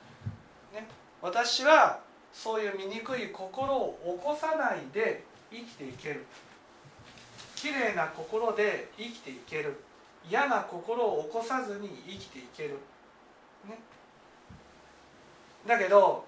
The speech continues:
生きていったら嫌な心や汚い心、醜い心が見えてくるわけです。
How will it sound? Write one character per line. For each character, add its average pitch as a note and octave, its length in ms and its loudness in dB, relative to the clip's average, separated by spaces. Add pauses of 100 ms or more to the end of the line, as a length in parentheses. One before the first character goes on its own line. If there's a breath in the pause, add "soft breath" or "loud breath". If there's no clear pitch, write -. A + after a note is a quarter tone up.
(100)
生 B3+ 140 -2
き B3+ 80 -10
て - 180 -6
い - 80 -6
っ - 40 -14
た G3 180 2
ら F3+ 260 4 (160)
嫌 G3+ 220 10
な - 140 0
心 F#3 440 -2
や F3+ 240 0
汚 G3+ 280 0 (180)
い F3+ 100 -6
心、 D#3+ 440 -4
醜 F#3+ 440 -10
い G#3 140 -8
心 G3+ 500 -8
が G3+ 280 2 (760)
見 C4+ 200 -2
え F#4+ 60 0
て - 140 -4
く D3 140 -8
る B2 60 -12
わ - 0 -
け - 0 -
で - 0 - (880)
す。 - 100 -20